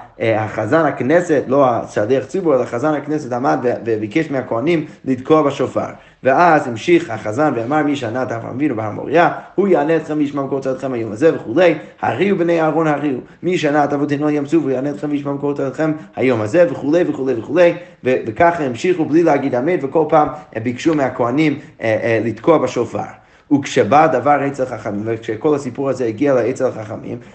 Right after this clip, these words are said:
אז אמרו, "לא היינו נוהגים כן, אלא בשער מזרח בהר הבית." אז אמרו, "לא, זה לא מה שאנחנו נוהגים, לא היינו עושים ככה, אלא, אה, בשער מזרח ובהר הבית." רש"י כותב, "כלומר, בזמן שבית המקדש קיים, כשמתפללים בהר הבית, נכנסים בדרך שער מזרח,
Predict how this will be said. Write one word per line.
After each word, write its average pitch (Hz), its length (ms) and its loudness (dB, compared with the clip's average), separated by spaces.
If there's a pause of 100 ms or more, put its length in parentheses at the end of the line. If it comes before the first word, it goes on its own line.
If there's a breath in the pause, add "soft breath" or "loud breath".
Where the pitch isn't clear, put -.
אז 107 160 -2
אמרו, 165 340 6
"לא 185 140 6
היינו 180 260 0
נוהגים 156 420 0
כן, 185 260 0
אלא 170 160 2
בשער 151 260 -4
מזרח 135 340 -2
בהר 120 220 -2
הבית." - 280 -6
אז - 120 -12
אמרו, 185 280 0 (140 loud breath)
"לא, - 320 4
זה 147 260 0
לא 170 120 4
מה 170 120 2
שאנחנו 147 340 -4
נוהגים, 143 340 -2 (220 loud breath)
לא 170 140 6
היינו 160 220 4
עושים 135 260 -2
ככה, 131 360 2 (280 loud breath)
אלא, 143 220 6 (380)
אה, 117 280 2
בשער 143 360 2
מזרח 131 440 0
ובהר 120 380 0
הבית." 104 320 -4
רש"י 139 220 -4
כותב, 131 360 0
"כלומר, 160 320 2
בזמן 143 320 -2
שבית 143 220 -4
המקדש 131 320 -8
קיים, 175 340 0 (240 loud breath)
כשמתפללים 151 600 2
בהר 139 240 0
הבית, 165 260 2
נכנסים 156 440 0
בדרך 135 220 0
שער 117 200 -4
מזרח, 127 340 2